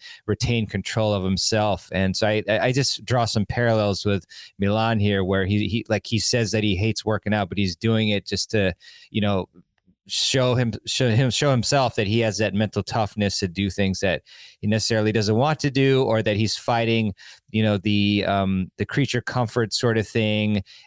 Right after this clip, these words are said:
Um, you know, a lot of times we, when we fight through it, like, Milan has that great feeling of accomplishment. So that's really, like, uh, a big thing.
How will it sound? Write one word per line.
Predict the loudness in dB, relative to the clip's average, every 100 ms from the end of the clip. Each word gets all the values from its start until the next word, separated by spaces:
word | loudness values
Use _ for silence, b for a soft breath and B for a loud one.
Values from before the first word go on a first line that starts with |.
| -4
Um, | 0 2 2 2 0 -4 _
you | 0 2
know, | 2
a |
lot | 2 2
of | 2
times | 2 2 2
we, | 0 0
when | -4 0 2
we | 2
fight | 0 0 -2 -2
through | -2 2 4
it, | 2 0
like, | -2 -2 0
Milan | 0 2 2 2
has | 2 0 0
that | -2 -4
great | -2 -2 -2
feeling | -4 0 2 2 2
of | -2
accomplishment. | -4 -4 -4 -2 -4 -4 -6
So | -2 0
that's | 0 0
really, | 0 0
like, | 2 0 -2
uh, | -2 0 0 0
a | -2
big | -4 -4
thing. | -4 -2 -2 -4